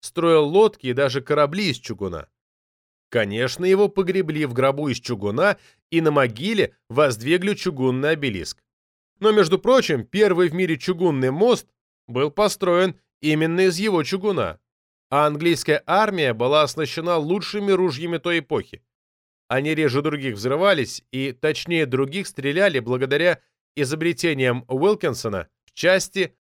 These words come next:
точности сверления. Только Уилкинсон смог сделать поршни и цилиндры прецизионной точности, после чего паровой двигатель, который иногда называют еще паровая машина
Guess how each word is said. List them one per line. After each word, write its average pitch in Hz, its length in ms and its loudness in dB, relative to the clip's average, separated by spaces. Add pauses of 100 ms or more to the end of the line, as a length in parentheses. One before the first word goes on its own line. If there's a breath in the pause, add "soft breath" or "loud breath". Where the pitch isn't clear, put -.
точности 165 540 -2
сверления. 95 640 -4 (520)
Только 143 280 4
Уилкинсон 143 640 0
смог 143 480 -2
сделать 127 580 -2
поршни 147 400 -2
и 123 60 -4
цилиндры 160 600 -4 (320)
прецизионной 185 920 0
точности, 95 720 -6 (400)
после 143 280 0
чего 185 280 2
паровой 143 420 4
двигатель, 135 600 -4
который 139 380 0
иногда 143 300 0
называют 139 520 2
еще - 240 -4
паровая 151 560 2
машина 127 560 -2